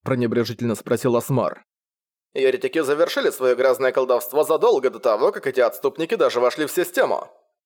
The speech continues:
"Но, возможно, им не было этого известно", произнес я. Звенья логической цепочки, составленной Кастин, сошлись так плотно, что уже убедили меня в ее правоте. Но даже если она не была права,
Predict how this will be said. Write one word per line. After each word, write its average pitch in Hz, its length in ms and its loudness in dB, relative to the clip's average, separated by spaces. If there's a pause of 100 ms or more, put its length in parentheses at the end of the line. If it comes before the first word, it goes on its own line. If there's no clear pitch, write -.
(140)
"Но, 98 220 -2
возможно, 131 480 0
им 139 120 2
не 156 100 2
было 139 200 2
этого 143 320 2
известно", 135 600 -2 (460)
произнес 110 500 -2
я. 123 280 0 (460)
Звенья 135 540 -2
логической 127 540 -2
цепочки, 135 520 -6
составленной 117 600 -2
Кастин, 156 400 -2
сошлись - 440 -6
так - 240 -4
плотно, 151 340 0
что - 240 -4
уже 135 220 2
убедили 120 400 0
меня 131 260 2
в 110 60 -2
ее 120 160 2
правоте. 107 580 0 (440)
Но 120 200 -4
даже 123 280 2
если 123 260 -2
она 120 100 -2
не 117 100 0
была 110 200 0
права, 101 440 -2